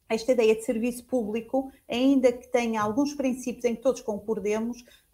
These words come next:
a questão da sua implementação é muito contextual, depende muito da realidade política e social de cada país.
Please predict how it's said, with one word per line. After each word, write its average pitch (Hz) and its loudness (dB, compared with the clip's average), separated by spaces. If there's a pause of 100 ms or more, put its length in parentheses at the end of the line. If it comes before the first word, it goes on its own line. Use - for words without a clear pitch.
a 254 2
questão 277 -2
da 285 2
sua 294 0
implementação 247 0
é 240 4
muito 262 2
contextual, 240 -2
depende 240 -2
muito 262 2
da 254 4
realidade 247 -2
política 233 -6
e 233 -2
social 220 -4
de 220 -18
cada 208 -4
país. 165 -8